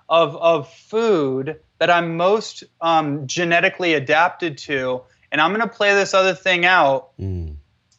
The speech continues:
Speaker 1: That is, uh, that, that's created some damage, and, and so I accept that,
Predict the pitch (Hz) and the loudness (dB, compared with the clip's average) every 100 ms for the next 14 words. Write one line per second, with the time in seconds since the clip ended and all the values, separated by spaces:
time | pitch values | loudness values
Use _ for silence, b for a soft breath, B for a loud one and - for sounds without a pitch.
0 | _ _ _ 139 143 170 202 202 190 185 | _ _ _ -6 2 2 2 0 -2 0
1 | 156 185 175 170 175 180 - 160 175 180 | 2 4 6 4 2 -2 -4 -2 0 2
2 | 190 - - 208 190 185 - 170 160 190 | 0 -2 -6 -2 -2 -4 -6 -4 0 0
3 | 208 185 147 175 165 165 160 160 160 143 | 2 0 0 -4 -4 -2 -2 0 -2 -8
4 | b b - - 170 147 170 170 143 - | b b -6 0 2 4 4 2 0 -2
5 | 151 - 208 220 220 | -2 0 0 0 -2